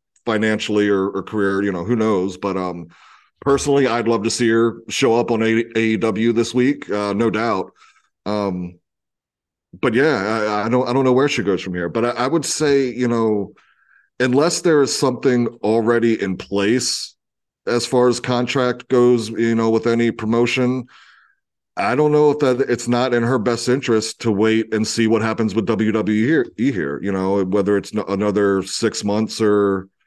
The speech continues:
hopefully it wouldn't be a year, but things I've been seeing online, it, it, it said, you know, that they were trying for, like, a three to six month window to sell the company. So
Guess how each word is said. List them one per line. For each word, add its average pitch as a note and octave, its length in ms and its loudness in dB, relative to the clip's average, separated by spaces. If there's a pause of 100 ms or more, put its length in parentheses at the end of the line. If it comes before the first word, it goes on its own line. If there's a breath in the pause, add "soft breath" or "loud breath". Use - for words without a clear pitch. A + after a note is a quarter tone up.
(240)
hopefully D#3+ 320 4
it A#2+ 40 2
wouldn't A2+ 220 2
be G#2 100 4
a F#2+ 60 2
year, G#2+ 380 2
but A2 360 0 (200)
things E3+ 180 2
I've C3+ 160 2
been A#2+ 100 2
seeing A#2+ 280 2
online, A2 500 0
it, G#2 140 0
it, G#2 140 2 (100)
it G2+ 160 -2
said, G#2+ 360 -2 (320)
you A2 140 -2
know, G2 80 2
that G2 160 0
they A#2 80 0
were G#2 140 0
trying A2 440 -2
for, G#2 200 0
like, F#2+ 160 0
a F#2 40 -6
three A2+ 220 -2
to G2+ 100 0
six - 280 -4
month G2+ 220 -4 (140)
window F#2 680 0 (560 loud breath)
to F#2 340 2
sell G#2+ 240 0
the F2+ 100 -2
company. F2+ 440 -2
So G#2+ 460 2